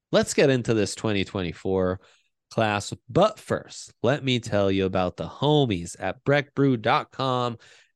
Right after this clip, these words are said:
and their beer locator. Breckenridge Brewery has been with us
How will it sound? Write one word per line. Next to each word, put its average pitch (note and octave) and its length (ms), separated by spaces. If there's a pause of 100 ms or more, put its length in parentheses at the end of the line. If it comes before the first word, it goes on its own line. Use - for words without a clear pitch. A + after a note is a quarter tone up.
and B2+ 420 (280)
their G2+ 180
beer A2 520 (240)
locator. G2+ 680
Breckenridge B2 920
Brewery A2+ 500
has F#2+ 320
been A2 340
with G#2+ 320
us G2+ 440